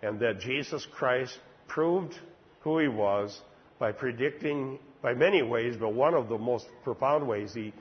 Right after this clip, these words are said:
demonstrated the truth <clears throat> was predicting his own resurrection. That is the most profound of all miracles, by the way. In fact, it says that Jews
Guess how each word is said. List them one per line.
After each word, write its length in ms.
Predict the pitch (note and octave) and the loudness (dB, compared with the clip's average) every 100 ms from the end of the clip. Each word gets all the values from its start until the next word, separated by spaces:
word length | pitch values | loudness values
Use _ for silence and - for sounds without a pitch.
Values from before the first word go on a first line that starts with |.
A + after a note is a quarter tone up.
| - - | -20 -4
demonstrated 760 | C3+ C3 C3+ - B2+ A2+ A2+ A2 - - - | 2 4 2 0 -2 -2 -4 -6 -16 -18 -16
the 60 | |
truth 440 | - D3+ C3+ A2 - - - - - | -10 -4 -4 -4 -12 -20 -20 -14 -2
<clears throat> 240 | - B2 | 0 0
was 160 | C3 A#2 | 0 0
predicting 520 | - C3+ C3 C#3 A#2 | 0 0 0 -2 -2
his 140 | A2+ G#2+ | -2 0
own 160 | A2 | 0
resurrection. 680 | G#2+ G2+ G2 F#2 F#2+ - - - - - - - | 0 0 0 -2 -2 -4 -14 -16 -20 -20 -20 -2
That 180 | C#3+ C#3 | 4 6
is 320 | C3+ A2+ - A#2+ A2+ | 4 0 -8 -14 -6
the 80 | A#2+ | -2
most 380 | A2+ C3+ A#2+ - | 4 4 4 0
profound 520 | A#2 - C3+ D#3 B2+ A2+ | -4 0 2 2 0 -4
of 140 | A2 | 2
all 160 | A#2+ A#2 | 2 2
miracles, 560 | A2 A2 G#2 D#2 A#1 - - - _ - - - | 2 0 -2 -8 -12 -18 -20 -20 _ -20 -16 -4
by 140 | G2 | -2
the 100 | F2 | -2
way. 200 | E2 C#2+ D2+ - - _ _ - - - - A#2 | -6 -10 -14 -20 -20 _ _ -20 -20 -20 -8 -4
In 160 | A2+ | -2
fact, 380 | A#2 B2+ B2+ - - - - | 2 2 2 -2 -20 -20 -10
it 100 | A2+ | -10
says 340 | - D#3+ D#3+ A2+ | 0 4 4 2
that 220 | A#2+ G2 | -2 -2
Jews 360 | C3+ C#3 C3+ | -2 0 0